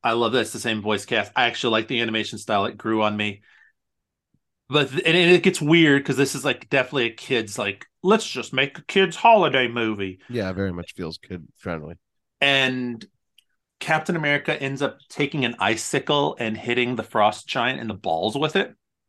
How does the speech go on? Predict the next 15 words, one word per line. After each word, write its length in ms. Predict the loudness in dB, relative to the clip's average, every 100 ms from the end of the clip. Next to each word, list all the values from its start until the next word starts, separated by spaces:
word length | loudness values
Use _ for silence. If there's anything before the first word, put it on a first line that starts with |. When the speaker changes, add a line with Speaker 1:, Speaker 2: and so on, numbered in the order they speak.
| _ _ _ _ _ _
Speaker 1:
which 220 | -8 -6 -6
is 100 | -8
just 200 | -10 -4
really 280 | 0 0
weird. 480 | 0 2 4 4 2 _ _ _ _ _ _
Speaker 2:
All 80 | -20
right. 360 | -18 -16 -16 -20 _ _ _
Speaker 1:
And 240 | -2 0 2
then, 460 | 2 2 0 -4 -10 _ _ _ _ _ _ _ _ _ _ _ _ _ _ _ _
like, 180 | -4 0
the 120 | 0
storm 640 | 0 -2 0 6 6 6 4
happens 760 | 2 0 2 2 4 0 -4 -14 _ _ -2
and, 300 | 0 0 0
like, 240 | 0 0